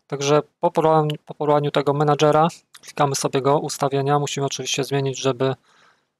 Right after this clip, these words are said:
gdzie to jest, e, nieznane źródła, żeby było włączone. I teraz instaluj. Instalowanie tego menadżera, otwórz. I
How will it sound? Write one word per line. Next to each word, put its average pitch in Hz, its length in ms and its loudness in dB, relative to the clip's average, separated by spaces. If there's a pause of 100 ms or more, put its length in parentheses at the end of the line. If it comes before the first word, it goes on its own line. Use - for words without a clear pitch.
(140)
gdzie 139 160 -4
to 139 220 0
jest, 127 580 0
e, 123 420 -4 (1300)
nieznane 143 440 2
źródła, 135 360 2
żeby 123 260 -2
było 131 260 0
włączone. 143 580 2 (1300)
I 156 80 -10
teraz 127 400 2
instaluj. 151 600 2 (1120)
Instalowanie 143 720 2 (1300)
tego 135 200 -4
menadżera, 135 560 2
otwórz. - 640 2 (1600)
I 151 40 -18